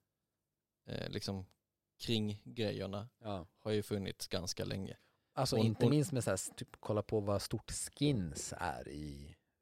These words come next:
Speaker 2: i, i, i spel. Typ,
Speaker 1: Ja,
Speaker 2: i
Speaker 1: jo.
Speaker 2: typ, eh,
Speaker 1: Ja, men, eh, League of Legends och
Speaker 2: Ja, eller liksom Counter-Strike.
Speaker 1: Ja, precis. Eh,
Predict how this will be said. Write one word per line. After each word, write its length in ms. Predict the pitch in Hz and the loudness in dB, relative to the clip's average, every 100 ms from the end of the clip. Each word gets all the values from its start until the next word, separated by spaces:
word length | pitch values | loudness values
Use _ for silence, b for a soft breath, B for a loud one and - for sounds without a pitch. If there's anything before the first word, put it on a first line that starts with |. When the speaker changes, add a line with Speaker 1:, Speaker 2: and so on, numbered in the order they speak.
| _ _ _ _ _ | _ _ _ _ _
Speaker 2:
i, 80 | 107 98 104 | -18 -10 -8
i, 40 | - | -4
i 120 | 107 | -4
spel. 300 | - 92 - - - - | -2 -2 -4 -14 -20 0
Typ, 120 | 113 | 6
Speaker 1:
Ja, 220 | 110 92 - | 8 6 -2
Speaker 2:
i 120 | 110 | -2
Speaker 1:
jo. 100 | 120 | 2
Speaker 2:
typ, 220 | 92 - | 2 0
eh, 340 | 98 85 85 80 - _ b b b | 0 2 0 -2 -10 _ b b b
Speaker 1:
Ja, 80 | 127 | -2
men, 260 | 113 107 104 | 0 2 2
eh, 340 | 98 95 90 | 0 0 -4
League 340 | 95 98 98 92 | -2 -2 -2 -2
of 80 | |
Legends 560 | - 92 92 95 92 - | 0 -2 -2 -4 -4 -4
och 380 | - - 135 113 | -4 -4 -4 -2
Speaker 2:
Ja, 340 | 104 92 - - | -2 -2 -4 -4
eller 260 | 107 98 | -2 -2
liksom 300 | 92 87 92 | -2 -6 -4
Counter-Strike. 600 | - 110 90 - 73 - - _ _ | 0 0 0 -2 -4 -6 -16 _ _
Speaker 1:
Ja, 240 | 110 107 - | 2 2 0
precis. 420 | 101 107 - - | -8 -8 -8 -10
Eh, 380 | - 110 104 95 | -6 -2 0 -2